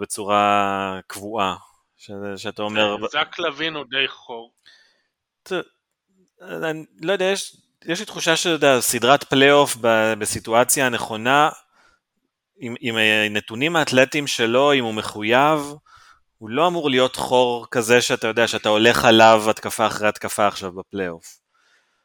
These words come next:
Speaker 1: אז אני אומר, אין שם איזה איכות מאוד גבוהה בהגנה, אבל זאת יכולה להתפתח. פשוט יכול להיות שזק לוין כן יתברר כשחקן הזה שפשוט לא יודע מה לעשות בהגנה.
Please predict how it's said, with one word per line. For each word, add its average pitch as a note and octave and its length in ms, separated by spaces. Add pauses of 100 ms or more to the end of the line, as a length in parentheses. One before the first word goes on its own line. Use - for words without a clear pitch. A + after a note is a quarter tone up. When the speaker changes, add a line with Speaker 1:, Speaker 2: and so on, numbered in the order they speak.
(1400)
Speaker 1:
אז - 100
אני A2+ 80
אומר, C3+ 120
אין D3 160
שם F3 280
איזה A#2+ 540
איכות D#3 580
מאוד C3+ 220
גבוהה A#2+ 400
בהגנה, F3 580
אבל C3 520
זאת A#2 160
יכולה B2+ 420
להתפתח. C#3+ 440
פשוט D3 200
יכול C#3 320
להיות E3 180
שזק D3 320
לוין D3 240
כן D#3+ 260
יתברר A2 460
כשחקן G#2 500
הזה G2+ 140
שפשוט G2 880
לא A#2 60
יודע A2 280
מה G#2 140
לעשות G#2 420
בהגנה. F#2 460